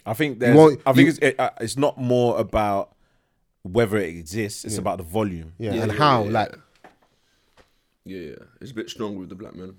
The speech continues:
Speaker 2: Yeah.
Speaker 1: Mm.
Speaker 3: Mm.
Speaker 1: And, like, yeah, 'cause
Speaker 2: And the worst thing about it, it will, it will be
Speaker 1: And because we're more likely to see
Speaker 2: Obviously,
Speaker 1: an
Speaker 2: you, you,
Speaker 1: Asian
Speaker 2: you
Speaker 1: Donny with, uh, an Asian babes and
Speaker 2: No, no, I mean, I mean, not necessarily,
Speaker 1: so
Speaker 2: right?
Speaker 1: I'm
Speaker 2: It's just
Speaker 1: saying
Speaker 2: like, they,
Speaker 1: No.
Speaker 2: they,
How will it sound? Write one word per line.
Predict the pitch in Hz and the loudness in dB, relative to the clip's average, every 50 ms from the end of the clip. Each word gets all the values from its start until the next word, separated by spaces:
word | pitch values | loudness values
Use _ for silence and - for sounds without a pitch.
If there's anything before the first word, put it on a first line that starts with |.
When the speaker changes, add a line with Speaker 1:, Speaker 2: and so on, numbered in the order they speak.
| _ _ _ _ - | _ _ _ _ -12
Speaker 2:
Yeah. | 98 104 | -8 -6
Speaker 1:
Mm. | 113 107 95 82 80 80 - _ - | -6 -4 -4 -6 -8 -12 -16 _ -12
Speaker 3:
Mm. | 110 113 104 95 - - - _ | -10 -10 -10 -10 -14 -18 -10 _
Speaker 1:
And, | 101 101 98 98 | -6 -4 -4 -4
like, | 98 95 87 - _ - | -6 -6 -8 -8 _ -10
yeah, | 113 113 117 110 98 | -6 -4 -2 -2 -2
'cause | 90 - 110 107 107 101 - - _ _ - | -4 -6 -6 -6 -6 -8 -12 -18 _ _ 2
Speaker 2:
And | 143 165 | 8 10
the | 185 | 10
worst | 214 214 | 10 10
thing | 220 196 | 10 8
about | 196 190 | 6 8
it, | 185 185 | 10 10
it | |
will, | 185 196 190 | 10 10 10
it | 175 190 | 8 8
will | 196 190 170 | 8 8 6
be | 147 190 185 180 170 170 165 165 _ _ _ - | 6 4 2 2 2 0 -4 -8 _ _ _ 2
Speaker 1:
And | 151 151 | 4 4
because | 165 160 180 156 147 | 4 6 4 4 4
we're | 151 151 | 4 2
more | 147 147 151 147 143 143 139 135 135 127 - - - | 2 4 4 6 6 6 6 4 2 0 -2 -6 -4
likely | - 123 117 113 107 - 120 113 104 | 0 2 2 2 2 -2 -6 -6 -6
to | - 113 | -6 -8
see | 104 - - 123 123 120 120 120 117 120 117 113 113 110 - _ _ - | -8 -8 -6 -4 -2 -2 -2 -2 -2 -2 -2 -4 -4 -6 -8 _ _ 2
Speaker 2:
Obviously, | 226 233 233 - 208 | 4 4 4 4 4
Speaker 1:
an | 196 | 6
Speaker 2:
you, | 202 | 8
you, | 147 151 | 8 8
Speaker 1:
Asian | - 214 127 120 | 8 6 6 6
Speaker 2:
you | |
Speaker 1:
Donny | - 117 117 117 113 113 110 | 6 6 6 6 4 2 2
with, | 104 107 107 107 107 107 104 98 95 - - _ _ - | 2 2 4 4 4 4 2 0 -4 -10 -18 _ _ -8
uh, | 104 101 98 98 - - | -4 -4 -4 -4 -4 -6
an | 92 90 | -8 -8
Asian | 87 107 107 104 98 98 98 98 98 95 98 101 - - _ _ _ _ _ _ 87 | -6 -4 -4 -4 -6 -8 -10 -10 -10 -12 -14 -16 -20 -20 _ _ _ _ _ _ -8
babes | 87 92 98 95 95 95 92 87 - | -6 -4 -4 -2 -4 -4 -6 -6 -6
and | 311 - | -6 -4
Speaker 2:
No, | - - | -2 -2
no, | - - | -2 -2
I | - 220 - - - | -2 -2 -4 -4 -4
mean, | - 233 | -2 0
I | 190 | 0
mean, | 180 170 165 | 0 0 0
not | 156 | -2
necessarily, | 151 143 - 147 135 123 120 | -4 -2 0 0 0 2 2
Speaker 1:
so | 117 | 2
Speaker 2:
right? | 127 135 | 2 2
Speaker 1:
I'm | 151 | 0
Speaker 2:
It's | 160 | 0
just | 208 190 - | -2 0 2
Speaker 1:
saying | 202 180 - | 2 2 2
Speaker 2:
like, | - - - - _ | 0 -6 -20 -4 _
they, | - 202 | 6 6
Speaker 1:
No. | 214 - | 8 10
Speaker 2:
they, | 233 214 | 8 8